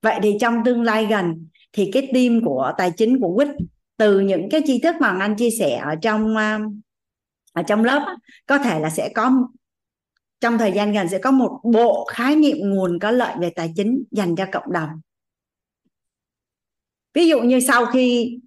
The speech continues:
à, Hoàng Anh được thầy cố vấn, định hướng và hướng dẫn để hoàn thành cuốn sách Thấu hiểu tài chính, kiến tạo an vui, thì theo như cả nhà là cuốn sách đó có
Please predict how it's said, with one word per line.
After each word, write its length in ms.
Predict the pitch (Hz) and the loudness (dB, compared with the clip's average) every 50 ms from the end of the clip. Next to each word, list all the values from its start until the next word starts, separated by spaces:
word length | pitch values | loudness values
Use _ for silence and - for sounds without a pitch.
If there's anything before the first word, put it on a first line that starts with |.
| _ _ | _ _
à, 180 | - 185 185 190 | -6 -4 -2 0
Hoàng 220 | 185 208 202 190 190 | 0 0 0 0 0
Anh 160 | 214 233 233 | 0 0 2
được 140 | 226 - - 220 | 0 0 0 -2
thầy 200 | 208 196 180 175 175 | -4 -2 -2 -2 0
cố 200 | - 226 240 247 | 2 2 2 2
vấn, 280 | 226 240 247 262 294 302 | 2 0 0 0 2 0
định 200 | 269 240 - 202 | 0 0 -2 -2
hướng 280 | 214 240 247 262 294 330 | -2 0 0 0 0 0
và 80 | 311 208 | -2 -2
hướng 300 | 220 208 214 240 247 247 | -2 -2 -2 0 0 0
dẫn 220 | 233 - 240 254 | -2 -4 -4 -4
để 100 | 214 160 | -4 -4
hoàn 320 | 175 196 196 190 185 180 | -4 -4 -4 -6 -6 -6
thành 220 | 185 185 180 175 175 | -6 -8 -8 -8 -6
cuốn 180 | 196 226 247 | -6 -6 -6
sách 160 | 247 311 320 320 311 - | -4 -6 -6 -8 -8 -6
Thấu 180 | 240 247 254 302 | -4 -2 0 0
hiểu 200 | 302 - 151 123 151 - | 0 0 -2 -2 -4 -6
tài 180 | 196 170 170 165 170 | -6 -4 -4 -4 -4
chính, 280 | - 208 233 269 - - - _ _ _ _ _ - | -4 -2 -2 -2 -4 -6 -10 _ _ _ _ _ -2
kiến 220 | 254 294 294 294 | 2 2 2 2
tạo 140 | 302 240 - | 2 0 -2
an 260 | - 202 220 220 214 | -2 -4 -2 -2 0
vui, 240 | 226 240 233 233 226 233 226 - - _ _ | 0 2 2 0 0 -2 -6 -14 -18 _ _
thì 120 | - 208 196 | -6 -4 -2
theo 180 | 214 226 233 | -2 -2 0
như 140 | 233 233 233 233 | 0 -2 -2 -2
cả 120 | 220 135 147 | -4 -4 -4
nhà 300 | 175 190 190 180 175 175 | -4 -4 -4 -4 -4 -4
là 280 | 175 170 165 160 165 - - _ _ _ | -4 -4 -6 -8 -8 -12 -16 _ _ _
cuốn 180 | - 254 262 262 | -2 -2 0 0
sách 120 | 339 330 - 254 | -2 -2 -2 -4
đó 80 | 269 269 | -4 -2
có 80 | 285 294 | -2 -4